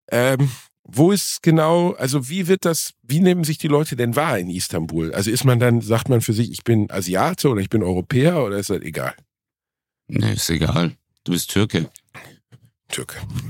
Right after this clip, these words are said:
Speaker 2: Also, der asiatische Teil ist ja, äh, äh, riesig. Der europäische ist mini.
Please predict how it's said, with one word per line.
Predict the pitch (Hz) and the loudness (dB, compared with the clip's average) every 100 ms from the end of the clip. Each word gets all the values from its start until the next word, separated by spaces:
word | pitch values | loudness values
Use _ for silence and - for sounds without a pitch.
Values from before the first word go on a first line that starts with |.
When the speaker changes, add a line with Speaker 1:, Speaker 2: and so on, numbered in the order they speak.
| - _ - | -14 _ -4
Speaker 2:
Also, | 95 95 92 82 _ _ _ _ _ _ - | 0 2 0 -2 _ _ _ _ _ _ -14
der | 85 87 | -6 -4
asiatische | - 92 107 110 98 101 | -2 0 -2 0 -2 0
Teil | 101 95 | 0 0
ist | 101 | -2
ja, | 87 - | -4 0
äh, | 95 92 90 | 2 2 0
äh, | - 85 80 | 0 -2 0
riesig. | 98 120 90 78 - _ _ _ _ _ - | 0 2 2 0 -4 _ _ _ _ _ -4
Der | 90 | 0
europäische | 98 92 92 104 90 95 | 2 2 2 0 0 0
ist | 87 - - - | 0 -2 -8 -2
mini. | 95 110 92 76 | 2 4 2 -2